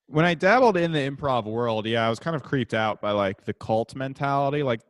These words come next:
like, every theater is kinda like a little cult, and, like, like, whoever was the failure at, I mean, it's always a failure at the top of the cult who just, like, founded the theater, basically. Um, and, like,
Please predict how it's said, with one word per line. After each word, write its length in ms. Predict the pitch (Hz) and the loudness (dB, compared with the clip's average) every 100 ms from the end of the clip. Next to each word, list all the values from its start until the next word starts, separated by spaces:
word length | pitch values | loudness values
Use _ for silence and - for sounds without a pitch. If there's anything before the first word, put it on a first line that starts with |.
| _ | _
like, 160 | 113 - | -10 -2
every 440 | 127 139 151 135 | -2 0 2 2
theater 480 | - 117 113 110 104 | 0 0 2 2 2
is 120 | 95 | -2
kinda 200 | - 104 | -4 -4
like 180 | 98 95 | -4 -4
a 40 | |
little 200 | 98 95 | -6 -8
cult, 420 | - 104 101 92 - | -10 -6 -4 -4 -8
and, 240 | 101 101 | -12 -10
like, 240 | 98 92 _ _ _ _ _ _ _ _ | -10 -10 _ _ _ _ _ _ _ _
like, 140 | 117 113 _ | -8 -8 _
whoever 340 | 120 156 160 147 | 0 2 4 2
was 220 | 139 - | 2 0
the 100 | 117 | -4
failure 600 | - 131 127 127 113 107 | 0 2 4 4 2 2
at, 80 | 104 - | -2 -2
I 80 | 120 | -2
mean, 160 | 123 | 0
it's 160 | 120 113 | -2 4
always 240 | 143 143 | 6 6
a 60 | 113 | 2
failure 480 | - 107 107 104 95 | -2 0 0 0 -2
at 80 | |
the 60 | 90 | -6
top 280 | 110 98 95 | -4 -4 -4
of 60 | 90 | -8
the 80 | |
cult 380 | 92 107 101 95 | -10 -6 -6 -4
who 80 | 107 | -8
just, 160 | 92 101 | -8 -10
like, 160 | 90 | -10
founded 420 | - 90 92 87 | -6 -6 -6 -8
the 40 | - | -12
theater, 340 | - 92 101 | -10 -8 -6
basically. 640 | 107 113 113 135 139 139 139 _ _ _ _ _ | -4 -6 -8 -10 -8 -8 -10 _ _ _ _ _
Um, 640 | 101 95 92 90 87 90 - _ _ _ _ _ | -6 -6 -6 -6 -8 -12 -14 _ _ _ _ _
and, 280 | 104 98 98 | -4 -2 -2
like, 240 | 98 95 | -2 -2